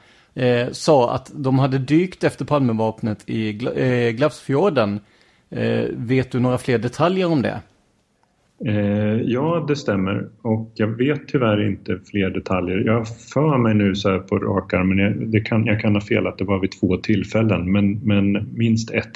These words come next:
Speaker 2: tillfälle. Och har, har tyvärr inte så mycket mer detaljer kring det. Jag har inte fått ut någonting från polisen och, eh, inte från gio heller.
Speaker 1: Jag kan ju konstatera att hade de stött, stött på något som var viktigt för mordet så hade det förmodligen kommit fram i alla fall. Det är, det är väl rimligt att anta.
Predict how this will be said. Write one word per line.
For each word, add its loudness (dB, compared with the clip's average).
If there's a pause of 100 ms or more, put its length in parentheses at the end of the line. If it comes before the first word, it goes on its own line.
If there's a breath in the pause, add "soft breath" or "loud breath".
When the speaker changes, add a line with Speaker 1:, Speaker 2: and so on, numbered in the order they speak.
(100)
Speaker 2:
tillfälle. -2 (540)
Och 0
har, 2 (180)
har 2
tyvärr 2
inte 0
så -6
mycket -6
mer -2
detaljer -4
kring -4
det. -6
Jag -2
har 0
inte 0
fått 2
ut 2
någonting 2
från -2
polisen 0 (640 loud breath)
och, 0 (220)
eh, 4
inte 2
från 2
gio 2
heller. -2 (640)
Speaker 1:
Jag -10
kan -2
ju -2
konstatera -2
att -8
hade -2
de -2
stött, -8
stött -4
på 0
något 0
som -4
var -2
viktigt -4
för -6
mordet 0
så -8
hade -2
det -4
förmodligen -2
kommit -4
fram 0
i 2
alla -2
fall. -6
Det -2
är, 0
det -2
är 4
väl 0
rimligt 0
att 2
anta. -4